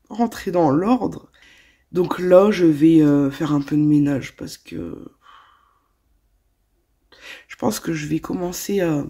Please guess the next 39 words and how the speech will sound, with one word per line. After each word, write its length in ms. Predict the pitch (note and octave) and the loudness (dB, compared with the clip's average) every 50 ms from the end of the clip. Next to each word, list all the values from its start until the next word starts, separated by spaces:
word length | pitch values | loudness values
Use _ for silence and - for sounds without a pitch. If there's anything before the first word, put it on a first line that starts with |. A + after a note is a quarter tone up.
| - - | -12 -18
trier 420 | - - - - - F#3 F#3+ G#3+ G#3 | -18 -18 -16 -16 -12 -6 -4 -4 -2
ma 160 | G3 E3 C#3+ | -2 -4 -4
déco 360 | D3 D#3 E3+ E3 - - G#3+ | -6 -8 -10 -10 -6 -4 -2
actuelle 680 | F#3 D3 - - - - - - F#3 F#3+ F#3 - D#3 _ _ _ _ - - - - - - _ _ _ - | -2 -2 -4 -8 -12 -10 -10 -8 -8 -8 -10 -10 -14 _ _ _ _ -20 -20 -20 -20 -20 -20 _ _ _ -6
et 100 | - F3 | -4 -2
mettre 240 | F3+ F3 E3+ F3 | 0 -2 -2 -2
des 140 | F3 D3+ E3 | -2 -2 -2
choses 340 | D#3+ - - - - - F3+ | -2 -2 -6 -6 -6 -6 -6
en 140 | E3+ D#3+ D#3 | -4 -4 -4
vente 580 | D#3 D3+ E3 F3+ F#3 F#3 - - - - - - _ | -4 -6 -6 -8 -8 -8 -12 -18 -20 -20 -20 -20 _
que 100 | - - | -16 -14
je 120 | D#3 D3 | -10 -6
ne 100 | D3+ D3+ | -6 -6
veux 180 | D3 D3 C#3+ - | -6 -8 -12 -14
plus. 580 | - - - - - - - - - - _ _ _ _ _ _ _ _ _ _ _ _ _ _ _ _ _ _ _ _ _ _ _ _ _ _ _ _ _ - - | -16 -18 -20 -18 -12 -10 -10 -10 -10 -14 _ _ _ _ _ _ _ _ _ _ _ _ _ _ _ _ _ _ _ _ _ _ _ _ _ _ _ _ _ -14 -10
Euh, 140 | - F3+ F3 | -8 -8 -8
j'ai 140 | D3+ F2+ | -8 -8
des 140 | - - G2 | -6 -6 -6
trucs 260 | D#3+ F3 G3 - - | -6 -8 -12 -10 -10
aussi 200 | - E3 - - | -10 -10 -10 -10
achetés, 340 | F#3+ D#3+ D#3 - - - F3 | -10 -8 -8 -10 -8 -8 -6
genre 220 | E3 D#3+ E3+ D#3 E3 | -4 -4 -2 0 0
l'ananas, 760 | D#3+ D3+ D3+ D#3 D3 D3 D3+ D#3+ D#3+ D#3+ D#3+ - - - - _ - | 2 2 2 0 0 0 -2 -2 -4 -6 -8 -10 -16 -20 -20 _ -20
là, 80 | - - | -20 -18
blanc. 520 | D#3+ D3 D3+ E3 E3+ F3 E3+ E3+ E3 - _ _ | -12 -6 -4 -2 0 -2 -2 -4 -8 -14 _ _
Je 80 | _ - | _ -18
sais 40 | - | -18
pas 80 | G3 | -16
si 140 | - - F#3+ | -16 -14 -10
vous 60 | F3+ | -6
voyez, 300 | F3 F3+ F3 G3 - - _ - - - _ _ | -4 -2 -2 -2 -2 -4 _ -20 -20 -20 _ _
si 140 | - - G3+ | -12 -8 -4
vous 120 | G3+ G#3 | -2 -2
le 60 | G3 | 0
voyez 200 | G3 G#3 G#3+ A3 | 2 2 4 2
à 60 | A#3 | 2
côté 240 | A#3+ - G3+ E3 E3+ | 2 0 -4 -6 -6
du 120 | D#3+ D3+ D3+ | -8 -10 -10
perroquet, 580 | - E3+ E3+ E3+ E3+ D#3+ - - G3+ G3 - | -10 -8 -6 -6 -6 -6 -4 -6 -6 -6 -6